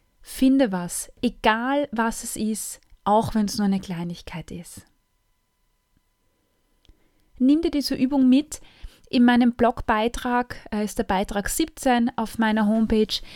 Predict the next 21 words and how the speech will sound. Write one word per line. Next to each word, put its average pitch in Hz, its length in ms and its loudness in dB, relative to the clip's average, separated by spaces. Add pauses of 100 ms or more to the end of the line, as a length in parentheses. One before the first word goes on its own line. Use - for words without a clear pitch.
(180)
w 240 300 4
w 302 160 2
w 247 280 4 (260)
cornelia 208 400 2
fichtel 240 440 -2
punkt 214 440 0
a 185 80 0
t. 269 420 0 (880)
Unter 254 320 0
der 240 100 4
Rubrik 233 680 0
Blog 208 260 4
und 214 180 0
mehr 196 360 0 (360)
findest 277 480 4
du 254 40 2
diesen 240 240 -2
Artikel 240 540 -2
auch - 320 0 (100)
in 208 160 0
Schrift. - 560 -4